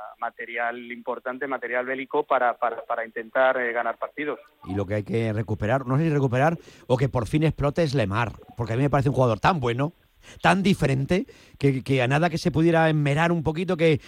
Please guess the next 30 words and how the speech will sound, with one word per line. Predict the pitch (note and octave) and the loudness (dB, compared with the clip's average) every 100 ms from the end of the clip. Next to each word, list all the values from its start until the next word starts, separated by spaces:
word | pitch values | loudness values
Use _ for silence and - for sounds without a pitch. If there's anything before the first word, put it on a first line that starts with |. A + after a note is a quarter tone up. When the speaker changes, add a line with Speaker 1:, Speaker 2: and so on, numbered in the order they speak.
| - D3 | -6 -2
Speaker 2:
que | |
empiece | C#3+ B2 D#3 D#3+ | 0 2 2 2
a | F3 | 0
entrar | D#3+ F3 F3 | 0 0 2
de | |
una | E3 | 2
manera | E3 E3 E3 | 2 2 2
definitiva, | E3 E3 D3 D#3 F3+ G#3 - - - | 2 0 2 2 2 0 -8 -18 -6
ese | F2 | -4
jugador | A#2 C3 C#3+ C#3+ | 2 4 2 2
podría | D3+ C3+ D3 | 0 2 2
darle | D#3+ D#3 D#3+ | 2 2 2
mucho | C#3 F3+ - | 2 2 2
al | D#3 | 2
Atlético | C3+ C#3 C3 C#3 | 2 -2 -2 -2
de | C3+ | 0
Madrid, | C3+ F3 G#3+ | 2 2 2
porque | E3 D3+ | 2 0
le | C#3 | 0
ves | D3 | 0
en | D#3 | -2
el | |
centro | C3 D3+ | -2 -2
del | |
campo | D#3 D3+ | 0 0
con | D3 D3 | 0 2
un | |
tío | D#3+ | 2
como | D3 C#3 | 2 0
Rodri, | C#3+ D#3+ D#3 | 2 4 4